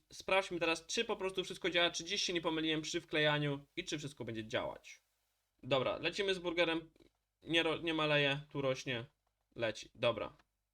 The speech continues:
Z kolką. Tu git. Dobra. Frytki. Pyk. Dobra. Kebab. Działa. Lody. Działają.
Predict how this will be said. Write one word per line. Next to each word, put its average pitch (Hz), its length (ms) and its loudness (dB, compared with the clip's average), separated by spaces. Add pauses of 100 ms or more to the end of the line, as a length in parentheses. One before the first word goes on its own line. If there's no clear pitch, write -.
(140)
Z - 140 -18
kolką. 147 440 0 (1120)
Tu 156 140 -6
git. 156 360 0 (1040)
Dobra. 113 400 -2 (360)
Frytki. - 440 -4 (260)
Pyk. 151 380 -4 (1400)
Dobra. 92 340 -4 (1000)
Kebab. 135 540 0 (1900)
Działa. 127 560 -2 (520)
Lody. 120 560 -2 (1900)
Działają. 135 760 2